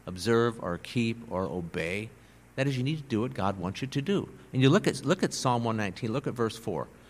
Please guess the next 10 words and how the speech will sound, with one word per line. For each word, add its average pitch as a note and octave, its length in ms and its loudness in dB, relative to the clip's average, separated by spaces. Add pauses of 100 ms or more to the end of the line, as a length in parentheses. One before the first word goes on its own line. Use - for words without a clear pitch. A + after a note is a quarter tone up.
(300)
"You B2+ 100 4
have C3 120 4
ordained C3+ 600 2
your A2+ 160 -2
precepts D#3+ 640 -4
that G2 240 -4
we A2+ 140 -2
should - 340 -6
keep G3+ 420 0
them F#2 420 0